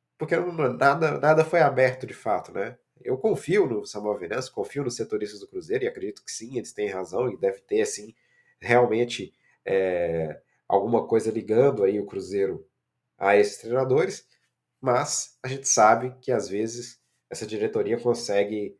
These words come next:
tomar decisões e escondê-las das pessoas, né? Como aconteceu no caso do Pesolano. Portanto, vamos aguardar pra ver como isso vai acontecer, né? Essa questão,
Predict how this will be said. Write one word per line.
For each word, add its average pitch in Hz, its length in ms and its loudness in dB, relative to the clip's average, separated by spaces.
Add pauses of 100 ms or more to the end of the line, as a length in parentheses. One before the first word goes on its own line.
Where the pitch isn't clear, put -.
(120)
tomar 104 520 2
decisões 110 840 -6 (600)
e 104 100 -12
escondê-las 120 1000 2 (300)
das 104 240 -2
pessoas, 85 560 -6
né? 110 200 -6 (540)
Como 107 180 -2
aconteceu 110 380 -6
no 110 80 -6
caso 107 240 -2
do - 60 -14
Pesolano. 104 460 -4
Portanto, - 560 -4 (400)
vamos 131 300 2
aguardar 110 400 2
pra 113 140 0
ver 104 340 -2 (200)
como 120 240 2
isso 117 240 -2
vai 110 380 0
acontecer, 123 760 -2
né? 92 440 -4 (380)
Essa 95 240 -6
questão, 98 840 -2